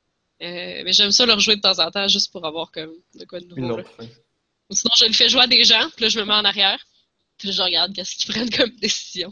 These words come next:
Speaker 2: Ah, ça te fait-tu des flashbacks de quand t'étais petite avec ton frère, ça ?
Speaker 1: Ouais, un peu, un peu.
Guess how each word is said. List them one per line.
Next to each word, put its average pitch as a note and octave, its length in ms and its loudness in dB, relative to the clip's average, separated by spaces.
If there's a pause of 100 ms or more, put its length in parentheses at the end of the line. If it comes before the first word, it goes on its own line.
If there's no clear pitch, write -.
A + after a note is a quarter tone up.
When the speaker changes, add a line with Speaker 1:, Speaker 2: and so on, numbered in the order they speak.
Speaker 2:
Ah, C3+ 340 2
ça - 180 -4
te - 40 -4
fait-tu C3+ 240 -4
des C#3 140 0
flashbacks B2+ 520 2
de A#2 80 -6
quand B2+ 160 -6
t'étais A2+ 200 -6
petite B2+ 280 -6
avec A2+ 160 0
ton A2+ 140 -2
frère, D3+ 400 -6
ça ? E3+ 260 -10 (1500)
Speaker 1:
Ouais, C#4+ 220 6
un A#3 80 2
peu, G#3 380 -6
un G3+ 100 -10
peu. G3+ 280 -8